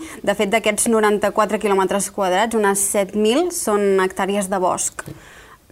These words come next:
Speaker 1: Com es fa aquesta gestió dels boscos i què hi pot fer l'Ajuntament?
Speaker 2: Bueno, els boscos, per començar, són privats. L'Ajuntament
Speaker 1: Mhm.
Speaker 2: no, té dos,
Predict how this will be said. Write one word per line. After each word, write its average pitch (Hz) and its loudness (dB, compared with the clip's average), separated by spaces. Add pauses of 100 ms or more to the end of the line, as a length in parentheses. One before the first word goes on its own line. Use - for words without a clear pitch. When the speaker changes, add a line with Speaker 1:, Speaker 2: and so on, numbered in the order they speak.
(100)
Speaker 1:
Com 254 2
es - 0
fa 220 2
aquesta 208 -2
gestió 202 -2
dels 190 0
boscos 254 -2
i 226 -2
què 233 0
hi 233 0
pot 214 -2
fer 208 -4
l'Ajuntament? 190 -4 (260)
Speaker 2:
Bueno, 135 0
els 131 -2
boscos, 147 -2
per 143 -4
començar, 131 -6
són 147 0
privats. 110 -6 (180)
L'Ajuntament 117 -6
Speaker 1:
Mhm. 127 -10
Speaker 2:
no, 110 -8 (240)
té 123 -4
dos, 117 -4